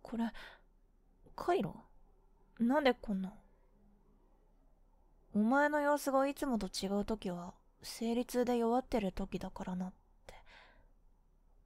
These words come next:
なんだ。気づいてたんだ。<laughs>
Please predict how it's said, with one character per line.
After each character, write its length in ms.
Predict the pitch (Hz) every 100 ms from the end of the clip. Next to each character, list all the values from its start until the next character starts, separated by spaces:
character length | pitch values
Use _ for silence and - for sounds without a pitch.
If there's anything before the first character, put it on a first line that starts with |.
| _ _ _ _ - -
な 140 | 196
ん 80 | 220
だ。 220 | 185 156 - - _ _ _ _ - _ _ _ -
気 120 | 226
づ 140 | 277
い 60 | 302
て 160 | - 190
た 140 | 190
ん 60 | 196
だ。 180 | - - - _ _ _ _ _ _ _ _ _ _ _ _ _ _ _
<laughs> 280 | - -